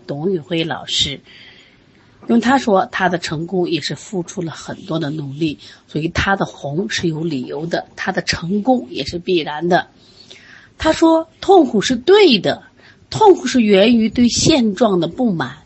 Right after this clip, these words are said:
痛苦的人才深刻，痛苦的人才有欲望去改造这一切。痛苦就是力量，保持年轻，保持痛苦。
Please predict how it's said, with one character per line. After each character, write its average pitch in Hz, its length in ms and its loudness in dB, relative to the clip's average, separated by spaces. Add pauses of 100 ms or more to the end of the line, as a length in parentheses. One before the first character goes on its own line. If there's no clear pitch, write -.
(360)
痛 330 320 4
苦 220 160 -2
的 156 120 0
人 156 440 -2
才 - 240 -6
深 277 400 -2
刻， - 320 -10 (300)
痛 370 280 6
苦 262 120 4
的 196 120 4
人 180 380 4
才 - 180 -4
有 170 200 0
欲 269 260 4
望 202 420 -2
去 - 160 -6
改 - 340 -4 (120)
造 208 300 0
这 160 160 -4
一 147 180 -6
切。 - 360 -2 (440)
痛 302 340 8
苦 190 280 4
就 349 180 6
是 254 140 6
力 247 320 4
量， 151 240 0 (340)
保 220 220 2
持 - 180 0
年 240 240 2
轻， 262 400 -2 (140)
保 165 260 -4
持 196 480 -10 (100)
痛 311 360 4
苦。 143 580 -6